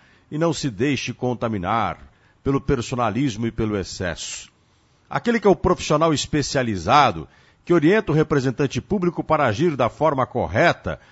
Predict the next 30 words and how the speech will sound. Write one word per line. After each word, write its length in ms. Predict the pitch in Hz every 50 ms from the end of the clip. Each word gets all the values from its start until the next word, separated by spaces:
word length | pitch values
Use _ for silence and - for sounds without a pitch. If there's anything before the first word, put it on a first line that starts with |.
| - _
ou 160 | - - 185 180
pelo 240 | - 185 165 156
menos 260 | 139 156 165 156 127 147
ao 80 | 156
limite 460 | 151 147 139 117 123 160 151 - -
dos 180 | 127 131 110 123
abusos. 840 | 127 117 98 82 90 87 82 67 62 67 65 - - - - - - _ _ _ _ _ _ _ _ _ _ _ _ -
Às 240 | - 127 127 92 85
vezes 560 | 87 104 110 110 104 98 107 101 98 92 -
não 140 | 101 107 107
acontece 640 | 107 - 104 101 92 - 87 85 85 - - - 87
bem 180 | 78 85 87 85
assim. 420 | 82 - - - - 78 69 62 - _ _ _ _ _ _ _ _ _ _ _ _ _ _ _ _ -
Às 280 | 135 139 139 120 92 87
vezes 760 | 80 92 101 104 101 95 85 90 90 87 78 - - - - _ _ _ _ -
o 120 | - 120
servidor 760 | 113 - - 123 120 113 92 104 107 87 101 110 110 95 90 -
público 600 | - _ - 131 156 147 113 107 101 - 101 90
também 300 | - 98 92 92 101 101
comete 400 | - 101 87 101 101 90 - 90
seus 280 | - - 98 90 80
excessos, 760 | 85 82 78 - - - 131 151 131 - - 78 71 - - - _ _ _ _ _
e 60 | - 113
se 120 | - 143
for 240 | - - 160 165 143
desqualificado, 1120 | 123 135 156 143 - - - 143 139 127 - 135 117 - - 127 143 156 160 156 143 151 147
a 60 | 139
desgraça 680 | 131 131 107 87 80 78 120 135 139 131 - - 123
é 20 | 120
maior 520 | 120 123 113 101 110 131 131 110 87 -